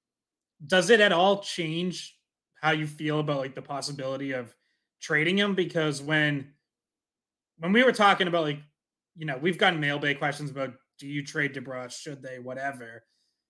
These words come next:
and my take for a while was like, "Well, you can't trade him while he's slumping. You can't trade him when his value's at its lowest." Well, now he has some value again. Do you look at it and think,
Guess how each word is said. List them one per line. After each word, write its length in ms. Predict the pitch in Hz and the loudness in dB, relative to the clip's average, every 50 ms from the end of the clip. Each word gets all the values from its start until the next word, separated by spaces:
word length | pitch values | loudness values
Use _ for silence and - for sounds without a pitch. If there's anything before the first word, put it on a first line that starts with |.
| _ _ _ - | _ _ _ 0
and 300 | 160 156 147 139 143 - _ _ | 0 0 0 -2 -6 -10 _ _
my 220 | 139 156 175 190 | 4 6 6 6
take 240 | - - 196 185 - | 8 6 4 4 4
for 120 | - 170 | 2 0
a 60 | 147 | 2
while 340 | 143 156 170 175 165 151 147 | 4 4 4 6 6 4 4
was 180 | 143 139 135 135 | 2 -2 -4 -6
like, 160 | 139 131 120 _ _ _ _ 143 | -8 -10 -10 _ _ _ _ -12
"Well, 160 | 135 147 143 | -6 -6 -6
you 120 | 135 - - | -6 -6 -10
can't 240 | - - 233 240 - | -8 -6 -6 -6 -2
trade 220 | - 170 170 160 | 2 4 4 4
him 80 | 143 135 | 4 2
while 180 | 135 135 135 | 0 0 0
he's 160 | 127 127 123 | 0 0 0
slumping. 480 | - - - 147 147 147 151 110 107 110 | 0 0 0 0 -4 -4 -4 -10 -16 -20
You 60 | 120 | -20
can't 220 | _ - 180 180 175 | _ -12 -12 -10 -4
trade 180 | - 170 165 | 0 0 2
him 80 | 151 147 | 2 0
when 80 | 139 | -2
his 200 | 131 123 120 - _ _ _ _ _ _ _ _ _ _ _ _ _ _ _ _ 123 | -4 -6 -12 -14 _ _ _ _ _ _ _ _ _ _ _ _ _ _ _ _ -4
value's 380 | - 143 147 151 151 147 131 151 | 2 4 6 6 6 6 4 4
at 100 | 147 139 | 2 2
its 140 | 123 - - | 2 -4 -8
lowest." 760 | 127 123 131 147 180 170 131 117 110 110 - - - - _ _ _ _ _ _ _ _ _ _ _ _ | -8 -2 4 6 6 6 6 2 -6 -4 -4 -4 -6 -6 _ _ _ _ _ _ _ _ _ _ _ _
Well, 240 | 156 165 165 160 156 | 2 4 4 4 4
now 240 | 151 156 175 196 214 | 4 6 6 6 6
he 60 | 202 | 6
has 180 | 190 196 190 - | 4 4 0 0
some 180 | - 185 160 | -2 -4 0
value 400 | 147 160 156 160 156 151 151 143 | 2 4 4 4 4 2 0 0
again. 500 | 135 127 123 135 131 131 123 127 127 123 _ _ _ _ _ _ _ _ _ _ _ _ _ | -2 -4 -6 -6 -6 -6 -6 -8 -12 -14 _ _ _ _ _ _ _ _ _ _ _ _ _
Do 100 | - 160 | -10 -8
you 220 | 165 170 185 208 208 | -4 0 2 4 6
look 240 | 196 208 202 202 | 6 6 4 4
at 180 | 202 185 180 180 | 4 4 4 4
it 80 | 180 170 | 4 2
and 140 | 156 147 147 | 2 -2 -2
think, 280 | 170 160 151 143 147 | -2 -2 -2 -2 -6